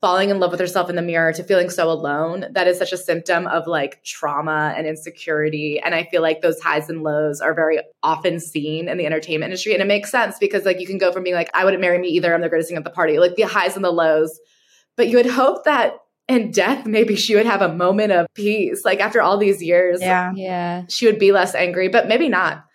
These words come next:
Speaker 2: When I was researching some of the ghost stories, it did remind me of the Bell Witch, which is this one case in Tennessee where there's this woman who the theory is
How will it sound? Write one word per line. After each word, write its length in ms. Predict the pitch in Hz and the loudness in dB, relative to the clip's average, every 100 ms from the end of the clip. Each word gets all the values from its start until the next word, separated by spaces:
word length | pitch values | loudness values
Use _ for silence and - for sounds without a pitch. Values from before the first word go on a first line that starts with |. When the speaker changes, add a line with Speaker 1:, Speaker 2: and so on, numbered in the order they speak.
| _ _ _ _ | _ _ _ _
Speaker 2:
When 240 | - 196 | -2 0
I 60 | 208 | 2
was 160 | 262 - | 0 -2
researching 500 | 190 180 180 185 196 | -2 -4 -6 -6 -6
some 180 | 180 | -6
of 140 | 180 175 208 | -6 -8 -8
the 100 | 190 | -4
ghost 280 | 175 175 | -4 -4
stories, 500 | - 175 175 170 175 - _ _ 190 | -4 -2 0 -2 -6 -12 _ _ -2
it 240 | 185 - _ _ - | -2 -4 _ _ 0
did 180 | 202 214 | 2 2
remind 500 | 247 190 160 170 175 | 2 2 0 -6 -6
me 220 | 170 165 - | -4 -2 2
of 320 | 170 160 - - | 2 0 -10 -4
the 140 | 185 | 0
Bell 280 | 175 165 165 | 2 2 2
Witch, 320 | - - - | -2 -4 -4
which 180 | 190 190 | -2 0
is 140 | 180 | -2
this 240 | 185 185 202 | -2 -2 0
one 180 | 208 233 | 2 2
case 260 | 208 220 | 0 0
in 80 | 185 | -4
Tennessee 480 | - 175 185 180 180 | -2 -2 0 0 2
where 180 | 170 165 | 0 0
there's 240 | 180 175 | -2 -2
this 200 | 180 - | -8 -6
woman 480 | 190 208 196 185 196 _ _ - | -2 0 2 -2 -4 _ _ -4
who 440 | 208 190 180 170 - - | 2 4 2 0 -2 -6
the 120 | 190 208 | -4 -2
theory 480 | 240 214 208 196 - | -2 0 0 0 0
is 420 | 175 170 170 | -2 -2 -6